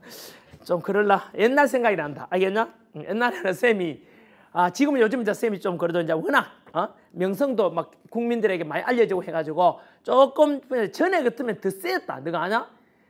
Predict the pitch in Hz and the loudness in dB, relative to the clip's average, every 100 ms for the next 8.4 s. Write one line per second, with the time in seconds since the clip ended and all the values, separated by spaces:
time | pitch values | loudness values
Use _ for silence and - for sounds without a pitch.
0 | _ 190 220 262 277 269 254 247 277 294 | _ -2 0 0 0 -2 0 2 4 2
1 | 294 277 269 190 208 190 143 151 147 165 | -2 -2 -4 -4 -4 -4 -2 -2 0 2
2 | 233 480 - _ _ _ _ _ 190 277 | 0 -2 -14 _ _ _ _ _ -2 0
3 | 294 320 269 240 254 254 220 311 381 349 | 0 2 2 2 2 2 2 2 0 2
4 | 330 311 240 220 339 302 220 320 381 339 | 4 4 2 2 4 4 2 2 4 4
5 | - 202 277 240 247 196 254 262 202 190 | 4 -2 2 2 2 2 2 2 2 -2
6 | 196 175 147 147 214 - - _ _ _ | -8 -8 -10 0 2 2 -4 _ _ _
7 | 220 302 349 294 220 294 240 427 427 311 | 4 6 6 4 2 2 2 0 0 4
8 | 233 233 247 294 | 4 4 2 -2